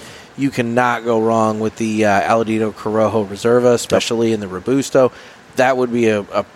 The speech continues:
Speaker 1: fantastic br-, box
Speaker 2: Now, I
Speaker 1: purchase.
Speaker 2: like that cigar,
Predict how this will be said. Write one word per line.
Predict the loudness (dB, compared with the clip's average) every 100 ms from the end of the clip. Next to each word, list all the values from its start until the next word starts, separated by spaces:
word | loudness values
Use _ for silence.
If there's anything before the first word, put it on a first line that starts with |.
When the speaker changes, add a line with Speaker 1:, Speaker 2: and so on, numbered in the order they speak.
| -20
Speaker 1:
fantastic | -8 -6 -6 -4 -2 -2 -4 -8 -8
br-, | -6 -6
box | -4 -2 -2 -2
Speaker 2:
Now, | -2 0
I | 2
Speaker 1:
purchase. | 2 2
Speaker 2:
like | 2 2 0
that | 2 2
cigar, | 0 -2 2 4 4 2